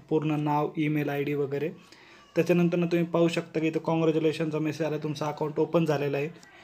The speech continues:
Account open झाल्यानंतरनं तुम्ही पाहू शकता मित्रांनो, इथं हा एमपिनचा option आहे, हा कट करतो मी, ह्याचा काही एवढा issue नाही आहे. इथं welcome bonus आपल्याला साडेचारशे रुपये दिसतोय, तर तो कसा मिळणार आहे? त्यांनी इथं दा-, सांगितलं आहे, "Win hundred bonus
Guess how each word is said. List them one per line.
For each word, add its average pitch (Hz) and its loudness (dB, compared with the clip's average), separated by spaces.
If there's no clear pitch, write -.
Account 185 4
open 180 2
झाल्यानंतरनं 175 4
तुम्ही 175 2
पाहू 175 6
शकता 170 0
मित्रांनो, 170 4
इथं 160 0
हा 156 -4
एमपिनचा 156 0
option 151 -6
आहे, 143 -4
हा 127 -8
कट 147 -6
करतो 135 -6
मी, 139 -4
ह्याचा 139 -10
काही 143 -4
एवढा 143 -2
issue 139 -4
नाही 135 -4
आहे. 170 -4
इथं - -2
welcome 170 8
bonus 170 6
आपल्याला 170 2
साडेचारशे 160 2
रुपये 160 2
दिसतोय, 151 0
तर 151 -2
तो 165 2
कसा 170 0
मिळणार 156 4
आहे? 156 -2
त्यांनी 165 6
इथं 165 8
दा-, 165 4
सांगितलं 156 2
आहे, 156 6
"Win 180 6
hundred 170 6
bonus 165 8